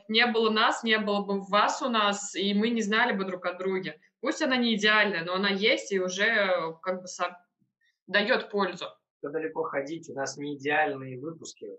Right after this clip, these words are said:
Speaker 2: подкаста, да, где-то со звуком мы косячим, где-то там может быть речь какая-то не такая, мы это все понимаем прекрасно, и, ну, в каких-то моментах мы недовольны собой, там, и так далее, да, но, э, это не значит, что теперь мы, а,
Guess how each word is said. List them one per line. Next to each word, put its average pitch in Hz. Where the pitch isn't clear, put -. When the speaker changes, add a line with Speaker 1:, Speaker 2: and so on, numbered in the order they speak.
Speaker 2:
подкаста, -
да, 123
где-то 151
со -
звуком 139
мы 120
косячим, 127
где-то 139
там 143
может 135
быть 135
речь 151
какая-то 123
не 120
такая, 127
мы 135
это 139
все 147
понимаем 143
прекрасно, 147
и, 135
ну, 139
в -
каких-то 135
моментах 135
мы 135
недовольны 131
собой, 147
там, 120
и 120
так 127
далее, 131
да, 135
но, 135
э, 127
это 147
не 151
значит, 170
что -
теперь 156
мы, 160
а, 185